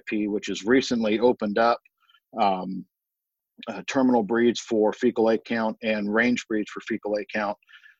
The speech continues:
I think there's a, there's an awful lot of opportunity to make some improvement, uh, at least over the next ten years.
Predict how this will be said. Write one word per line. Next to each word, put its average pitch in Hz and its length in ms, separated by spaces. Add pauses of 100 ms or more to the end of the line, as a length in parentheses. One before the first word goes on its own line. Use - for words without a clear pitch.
(120)
I 110 80
think 120 220
there's 107 220
a, 98 100 (160)
there's 110 260
an 110 60
awful 117 240
lot 107 180
of 95 100
opportunity 104 640
to 92 60
make 104 240
some 101 160
improvement, 95 680 (440)
uh, 98 140
at 95 280
least 120 240
over 98 140
the 95 60
next 98 240
ten 92 180
years. 95 400